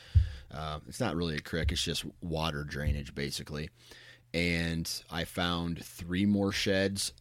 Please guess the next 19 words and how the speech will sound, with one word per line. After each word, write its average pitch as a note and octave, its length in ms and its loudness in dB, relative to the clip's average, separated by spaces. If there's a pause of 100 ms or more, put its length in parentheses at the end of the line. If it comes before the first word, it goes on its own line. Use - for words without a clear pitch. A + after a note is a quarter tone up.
(140)
in F#2+ 320 4
that G#2 260 6 (220)
portion F#2 640 0 (600)
in G2 240 4
beds, D#2 580 0 (180)
right? D#2 320 -4
So F2 200 0
they E2+ 200 2
were E2 320 -2 (720)
laying F#2 460 4
down G2 560 4 (460)
where F2 240 -2
the D2+ 100 -4
sun G2 380 2
could - 180 2
hit G#2+ 220 2
them, F#2+ 360 2 (420)
um, D#2+ 480 -8 (580)
and F2 480 0